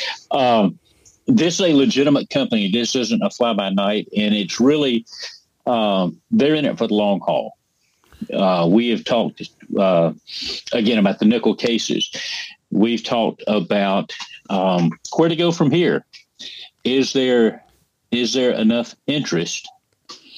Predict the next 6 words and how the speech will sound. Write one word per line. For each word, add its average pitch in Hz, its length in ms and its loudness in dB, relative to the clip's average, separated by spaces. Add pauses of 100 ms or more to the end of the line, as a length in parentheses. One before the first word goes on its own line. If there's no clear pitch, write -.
(960)
in 117 340 2
doing 117 500 4
a, 104 120 -2
a 101 480 -2
thirty-two 120 540 0
caliber 98 560 -2